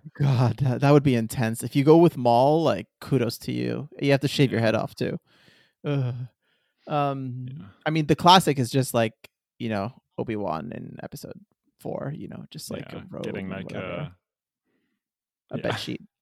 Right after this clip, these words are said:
Speaker 1: A beige bed sheet. <laughs> A very dirty bed sheet. <laughs> Just wearing that.
Speaker 2: No, you can just, <laughs> yeah, oh God. Uh, no, you can just buy, like, a, like, a karate or judo suit. I don't
Speaker 1: Yeah,
Speaker 2: know what
Speaker 1: yeah,
Speaker 2: they're called,
Speaker 1: yeah.
Speaker 2: but,
Speaker 1: Yeah.
Speaker 2: um,
Speaker 1: Um, I
Speaker 2: because
Speaker 1: mean,
Speaker 2: that's
Speaker 1: the
Speaker 2: basically what it is.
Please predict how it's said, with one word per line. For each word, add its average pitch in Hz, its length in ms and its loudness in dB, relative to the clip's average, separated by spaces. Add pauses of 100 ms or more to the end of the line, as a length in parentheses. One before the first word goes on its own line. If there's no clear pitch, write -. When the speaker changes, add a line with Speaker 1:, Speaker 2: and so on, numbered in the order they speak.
Speaker 1:
A - 60 0
beige 127 360 0
bed 117 200 -4
sheet. - 280 -12
<laughs> - 460 -16
A 190 60 -6
very 160 220 4
dirty 135 380 2
bed - 220 -6
sheet. - 300 -8
<laughs> - 100 -20
Just - 160 -8
wearing 131 280 -12
that. 139 160 -14
Speaker 2:
No, 370 140 -6
you 196 140 0
can 208 160 0
just, 165 260 -4
<laughs> - 20 -18
yeah, 170 220 -2 (140)
oh 135 260 -2
God. 101 340 -14 (380)
Uh, 117 360 -12 (240)
no, 240 180 0
you 175 160 0
can 220 160 0
just 147 180 -6
buy, 117 140 -2
like, 113 240 -6
a, 104 600 -4
like, 104 260 -14
a 95 400 -10
karate 104 500 -8
or 101 60 -10
judo 104 380 -12
suit. 123 500 -10
I 107 100 -12
don't 139 80 -8
Speaker 1:
Yeah, - 180 -2
Speaker 2:
know - 100 -6
what - 80 -8
Speaker 1:
yeah, - 120 -6
Speaker 2:
they're - 140 -12
called, - 120 -10
Speaker 1:
yeah. - 220 -12
Speaker 2:
but, 139 120 -14 (460)
Speaker 1:
Yeah. 107 220 -12 (540)
Speaker 2:
um, 104 100 -10
Speaker 1:
Um, 139 440 -4
I 127 60 -14
Speaker 2:
because 160 200 0
Speaker 1:
mean, 147 80 0
Speaker 2:
that's 151 140 2
Speaker 1:
the 131 60 -8
Speaker 2:
basically 147 440 0
what 110 160 -6
it 104 100 -6
is. 98 220 -8